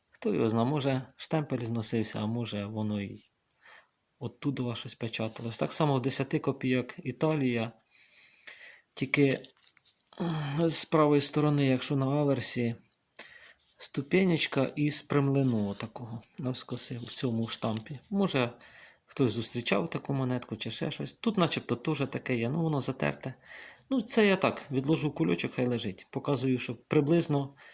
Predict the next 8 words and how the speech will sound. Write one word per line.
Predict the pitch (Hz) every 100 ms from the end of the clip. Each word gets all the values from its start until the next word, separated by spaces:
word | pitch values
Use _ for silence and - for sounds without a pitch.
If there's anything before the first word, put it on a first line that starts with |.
| - _ _
по-, | 139
напоминає | 143 135 139 135 131 143 160 170 151 147
бублики. | 123 120 101 104 - 101 - _ _ - - - -
Тепер | 170 - 117 -
у | 156
п'яти | - 196 196 139
копійок, | 131 127 123 120 120 - - - _ _ - -
особливо | 127 147 127 131 127 127